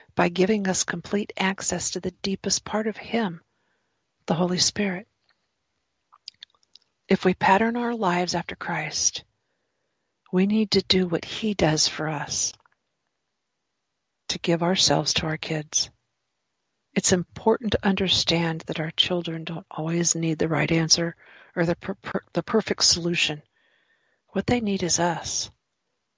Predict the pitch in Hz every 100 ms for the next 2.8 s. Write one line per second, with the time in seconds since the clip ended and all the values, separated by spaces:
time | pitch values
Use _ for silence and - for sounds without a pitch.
0 | _ _ _ _ _ _ _ _ _ _
1 | _ - - 233 254 - - - 175 -
2 | 185 185 175 160 160 160 165 180